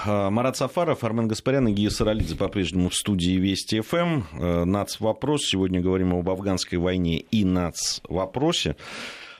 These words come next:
Э, э, в-, вот мне интересно все-таки, да, Армен говорит, что, ну, пытались, э, все-таки что-то просчитать и так далее.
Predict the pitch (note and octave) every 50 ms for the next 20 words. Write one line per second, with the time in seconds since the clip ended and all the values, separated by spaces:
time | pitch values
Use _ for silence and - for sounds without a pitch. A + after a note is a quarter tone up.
0 | _ _ - - F#2+ F#2+ F#2+ F#2+ F2+ F2 - - D2 - - - G2+ G2+ G2 G2
1 | G2+ F#2 - - - - - - - G2+ C3 C#3+ D#3 F3 G3+ G#3+ G#3 - F3+ F3
2 | E3+ C3 G#2+ - - - - - G#2+ E2+ F2 D#2 - E2 G2+ C3 - - A#2 G#2
3 | A2 A#2 A2 A2 A2 G#2 G2+ G#2 A2 A2+ G#2+ - - A2 G2 F#2+ G2 A#2 B2 G#2+
4 | E2+ - - - - - G#2+ - - D#3+ E3+ E3+ C#3+ C3 G#2+ - - - - -
5 | - G2+ G#2 G2 G2 F#2+ F#2+ F#2 F#2 F2+ F2+ E2+ - - - F#2+ - - F#2+ -
6 | - A2+ F#2 - D#2+ - F#2 F#2+ - - - G2+ - D#3 C#3+ - E2+ D#2 - G2
7 | G2 G2 F#2+ - C2+ - - -